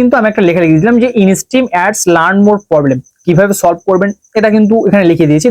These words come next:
দেওয়ার পরে এই লেখাটা কিন্তু আমি সেভ করে দেবো। ব্যাস, এখানে কিন্তু ভিডিও রিনেম করা হয়ে গেল, মানে একটা আমার এসইওর কাজ প্রথম স্টেপ কিন্তু মিটে গেল। এবার ভিডিওটা আমার আপলোড করার পালা। আপলোড করার জন্য আপনারা কিন্তু এখান থেকে মেটা সুইট, এই আপনারা কিন্তু মেটা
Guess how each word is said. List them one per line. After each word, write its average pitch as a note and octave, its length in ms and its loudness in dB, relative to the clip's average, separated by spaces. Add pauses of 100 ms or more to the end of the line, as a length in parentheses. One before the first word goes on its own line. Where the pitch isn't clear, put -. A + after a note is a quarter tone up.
দেওয়ার D#3+ 220 2
পরে G#3+ 180 2
এই D#3+ 140 2
লেখাটা E3+ 280 0
কিন্তু G3+ 220 -2
আমি G#3 80 -2 (100)
সেভ D#3+ 220 -2
করে C#3 160 -2
দেবো। B2 120 -6 (540)
ব্যাস, D3+ 300 2 (100)
এখানে F#3 220 0
কিন্তু A3+ 140 2 (180)
ভিডিও F3 220 2 (100)
রিনেম F#3 260 2
করা F3+ 120 0
হয়ে D3+ 120 2
গেল, E3 160 2
মানে G3 100 0 (240)
একটা - 300 -8 (100)
আমার G#3+ 140 0 (100)
এসইওর G3+ 340 -2
কাজ G#3+ 100 -2 (120)
প্রথম F#3+ 220 0 (260)
স্টেপ G#3+ 220 -4
কিন্তু G3+ 220 2
মিটে C#3 160 0
গেল। C#3 80 2 (120)
এবার B3 180 2
ভিডিওটা G#3 220 2
আমার G3+ 200 0
আপলোড F3 360 -2
করার C3+ 220 0
পালা। A2+ 160 -6 (1120)
আপলোড B3+ 300 0
করার B3+ 260 0
জন্য E3+ 160 0 (300)
আপনারা G#3+ 300 0
কিন্তু B3+ 240 2
এখান E3+ 140 0 (100)
থেকে F3 180 0 (640)
মেটা F3+ 380 0 (220)
সুইট, A#3 280 -2 (460)
এই F#3 160 2
আপনারা F#3 260 0
কিন্তু G3+ 180 2 (180)
মেটা F3 200 2